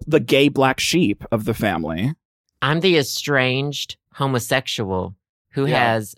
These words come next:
Speaker 1: Joe
Speaker 2: a chihuahua.
Speaker 1: Right. Joe has a small dog and, and, um, has a, it
Speaker 2: And a
Speaker 1: live, li-,
Speaker 2: roommate.
Speaker 1: yeah, it lives with his very close friend in D C, and they've been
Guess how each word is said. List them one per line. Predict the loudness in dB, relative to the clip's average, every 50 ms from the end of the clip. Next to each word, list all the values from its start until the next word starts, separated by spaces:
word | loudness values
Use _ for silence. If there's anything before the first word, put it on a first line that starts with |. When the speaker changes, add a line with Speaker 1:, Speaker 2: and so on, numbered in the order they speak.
| _ _ _
Speaker 1:
Joe | -2 2 4 6 6 6
Speaker 2:
a | 4
chihuahua. | 2 -2 -4 -4 -2 0 2 2 4 4 2 2 0 0 0 -4 -8 -8
Speaker 1:
Right. | -2 2 2 4 4 2 0
Joe | 2 2 2 4
has | 4 2 0
a | 0 -4
small | 0 2 4 4 6 4
dog | 4 4 4 4 4 2 2 0
and, | 0 0 0 0 0 0
and, | 0 0 0 0 -2 -4 -4 _
um, | -2 -2 -2 -2 -4 -6 -8
has | -10 -8 -6 -4 -4
a, | -6 -4 0
it | 0 0
Speaker 2:
And | 2 2 2
a | 4
Speaker 1:
live, | 4 4 4 2
li-, | 2 2
Speaker 2:
roommate. | 2 4 4 4 4 4 2 0 -2 -4 -6 -8 _ _ 0
Speaker 1:
yeah, | 2 2 2 2 2
it | 0
lives | 4 6 6 4 4 4
with | 2 0 2
his | 0 -2 -2 -2
very | 0 2 2 4 4 2 2
close | 0 -4 -2 0 2 2 2 2 0 -4 -10
friend | -6 0 2 4 4 6 6 4 4 2 0 0 -2 -4 -8 -12 -12 _ 2
in | 2 4 4 4 2 0 -2 -4 -4
D | -2 -2 0 0
C, | -2 -2 0 2 2 2 2 0 0 0
and | 0 0 2
they've | 2 0 0 0
been | 0 0 0 0 -4 -6 -8